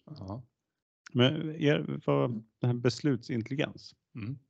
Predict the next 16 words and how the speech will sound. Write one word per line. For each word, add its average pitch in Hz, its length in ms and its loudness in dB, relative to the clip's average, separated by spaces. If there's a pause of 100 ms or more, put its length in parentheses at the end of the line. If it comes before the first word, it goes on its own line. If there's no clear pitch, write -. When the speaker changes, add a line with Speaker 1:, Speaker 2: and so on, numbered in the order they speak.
Speaker 2:
Är 123 100 2
det 135 80 2
en 131 100 4
lite 127 200 0
krånglig 127 420 2
översättning 143 800 2
av, 98 360 4
eh, 95 100 4 (600)
Speaker 1:
Ja. 139 380 0 (680)
Speaker 2:
för 175 100 8
det 170 60 10
första, - 500 4
visst, - 460 2
vi 147 260 6
hade 175 400 4
ju, 175 320 6